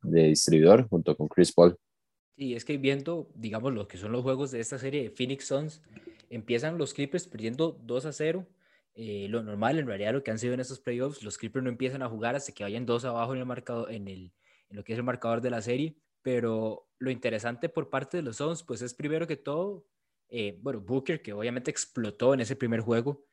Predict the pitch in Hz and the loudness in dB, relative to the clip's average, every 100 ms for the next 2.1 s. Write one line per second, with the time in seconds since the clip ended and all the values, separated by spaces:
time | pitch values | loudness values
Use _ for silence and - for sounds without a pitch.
0 | _ _ _ _ _ - 110 104 98 95 | _ _ _ _ _ -10 -6 -4 -4 -8
1 | 110 101 - 107 - 120 120 131 127 - | -8 -8 -4 -4 -2 -2 0 -2 -4 -6
2 | - | -16